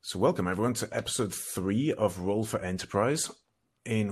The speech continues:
which we're going to talk about stupid stuff vendors do. We didn't introduce ourselves in the first episodes. Uh, as we said, we hadn't yet given you a reason to care about us, but now I think it might,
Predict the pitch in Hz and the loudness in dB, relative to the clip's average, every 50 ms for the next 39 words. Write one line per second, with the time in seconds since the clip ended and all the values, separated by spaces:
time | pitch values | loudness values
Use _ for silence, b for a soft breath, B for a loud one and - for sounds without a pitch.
0 | 92 107 127 - - - - - 101 101 92 104 104 104 104 - - - 117 117 | 0 0 0 0 0 -2 -4 -2 -2 -2 0 0 0 0 -2 -4 -4 -2 -2 -2
1 | - 120 110 104 101 98 - - - - - - - - - - - 113 147 - | 0 0 2 4 4 2 2 -2 -4 -4 -2 -2 -2 -4 -6 -4 -4 -4 -2 -2
2 | 160 131 - - - - 110 113 123 - 95 85 92 87 92 95 82 78 73 - | -4 -4 -2 -4 -2 0 -2 -2 -2 -2 -4 0 0 0 0 0 -2 -4 -4 -6
3 | - - 69 65 65 - - _ _ _ _ _ _ _ _ _ _ _ _ _ | -6 -6 -8 -10 -12 -14 -20 _ _ _ _ _ _ _ _ _ _ _ _ _
4 | _ - - - - 107 104 139 175 180 175 165 127 107 90 85 110 120 117 - | _ -20 -6 0 2 4 4 6 4 4 4 2 0 0 -2 0 0 0 0 0
5 | 98 95 - 104 90 90 87 87 92 87 85 - - 95 90 - - - 85 85 | 0 0 0 0 2 2 0 0 -2 -2 -2 -2 0 0 0 0 -2 -2 -4 -4
6 | - - - 87 82 85 82 80 - - - - - 95 90 87 87 87 87 87 | -4 -4 -4 -2 0 0 -2 -2 -4 -6 -8 -6 -2 0 2 2 4 4 2 0
7 | 82 - - 117 113 98 95 92 87 - 92 87 87 85 - - - _ _ _ | 0 -2 -4 -4 -4 -2 -4 -4 -4 -2 -2 -2 -4 -4 -6 -10 -16 _ _ _
8 | _ _ - 110 98 90 90 98 95 90 98 92 87 - 92 101 90 90 87 85 | _ _ -8 -4 -4 -2 0 0 -2 -2 -2 -4 -4 -4 -4 -6 -4 -2 -2 0
9 | 85 82 78 82 87 85 90 87 85 - - - 80 80 92 92 104 107 117 113 | 0 0 0 -2 -2 -2 -2 -4 -6 -6 -4 -4 -2 -2 0 2 2 2 2 2
10 | - 143 151 151 - - b b b b b b b 110 98 101 95 - 92 98 | 0 0 -2 -2 -4 -8 b b b b b b b -8 -4 -4 -4 -2 -2 -2
11 | 98 101 98 95 98 92 - 90 90 85 - 98 87 85 - - 87 90 80 87 | 0 0 2 2 0 0 -2 -4 -6 -6 -4 -4 -6 -4 -6 -6 -8 -6 -6 -4
12 | 90 87 85 85 - - | -4 -2 -2 -4 -4 -4